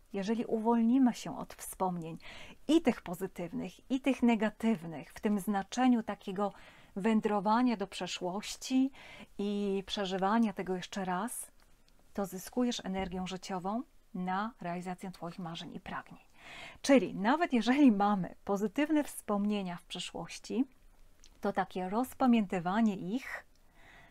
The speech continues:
również do niczego nie prowadzi. Bo często jest takie błędne przekonanie i niektóre sfery rozwoju duchowego mówią o tym,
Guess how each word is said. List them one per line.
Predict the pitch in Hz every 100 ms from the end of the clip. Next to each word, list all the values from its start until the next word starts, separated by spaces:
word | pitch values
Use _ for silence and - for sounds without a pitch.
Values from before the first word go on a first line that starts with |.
| -
również | 202 226 262 262 247
do | 185
niczego | 175 175 185 180
nie | 170
prowadzi. | - 175 156 - - - - - - - - - - - -
Bo | 180 208 -
często | - 294 285
jest | 240
takie | 226 - - 185
błędne | 180 202 220 240 226 214 202 202
przekonanie | - 196 - 185 196 233 208
i | 180
niektóre | 190 185 - - - 220 214 202 185 180
sfery | 175 - 302 330 240
rozwoju | 175 180 190 190
duchowego | 185 - 175 190 180 185
mówią | 208 247 185 175
o | - 185
tym, | - 160